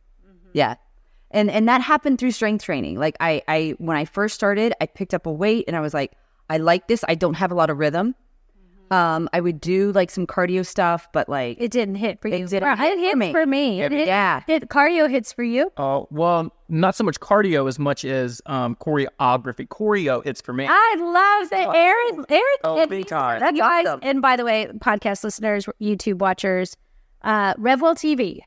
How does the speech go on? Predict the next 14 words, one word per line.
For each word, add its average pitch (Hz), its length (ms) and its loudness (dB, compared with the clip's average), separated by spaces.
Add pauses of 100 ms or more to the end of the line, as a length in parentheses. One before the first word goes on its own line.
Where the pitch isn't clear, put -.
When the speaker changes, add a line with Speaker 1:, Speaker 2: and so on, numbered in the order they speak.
Speaker 1:
It - 120 -8
Speaker 3:
Yeah. 254 100 0
Speaker 1:
is 220 100 -8
completely 320 400 0
free, 220 480 -2
again, 208 520 -4
from 214 160 2
the 220 60 0
ministry. 190 520 -4 (360)
And 214 180 -2
Aaron 240 500 2
gets, 233 300 0
uh, 254 180 -2
it, 262 160 -2